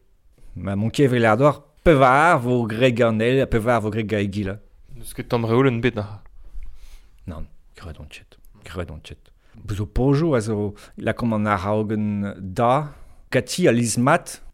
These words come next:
Speaker 1: ve gret. La kom ma, ma volar, euh, an dreuzen zo belar din, a lizoar vo klikantor an dreuzen zo belar tion.
Speaker 2: Damay peus lar janvier ve lar mis keneur, pe nonz ve lar septembre mis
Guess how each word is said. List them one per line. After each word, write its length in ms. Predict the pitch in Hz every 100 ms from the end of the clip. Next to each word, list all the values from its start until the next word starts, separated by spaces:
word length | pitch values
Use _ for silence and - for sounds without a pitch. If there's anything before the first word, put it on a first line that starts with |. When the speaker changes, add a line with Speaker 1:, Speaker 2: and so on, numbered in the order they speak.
| _ 107
Speaker 1:
ve 80 |
gret. 300 | 107 92 - _ _ -
La 100 | - 78
kom 300 | 117 120 101
ma, 120 | 98 98 87
ma 120 | 101 92
volar, 520 | 104 101 107 107 95
euh, 360 | 92 87 -
an 140 | 95 95
dreuzen 400 | 92 107 101 113
zo 100 | 101 92
belar 400 | 101 101 101 95
din, 380 | 87 113 160 175
a 40 | 98
lizoar 460 | 98 98 113 131 101
vo 80 | 98
klikantor 480 | 104 95 87 117 110
an 80 | 101
dreuzen 280 | 107 113 113
zo 80 |
belar 400 | 87 95 92 101 - -
tion. 260 | 117 98 - _ -
Speaker 2:
Damay 340 | 107 113 123
peus 200 | 120 117
lar 200 | 110 110 107 107 -
janvier 520 | 104 113 110 123 117
ve 120 | 113
lar 200 | 110 107 104 107 - - -
mis 260 | 107 104 -
keneur, 520 | 123 127 160 180 165 - _ - - _ -
pe 80 | 120
nonz 120 | 120
ve 80 | 120
lar 120 | 117
septembre 520 | - 110 131 131 127 113 - _ _ _ _ 139 -
mis 300 | - 117 -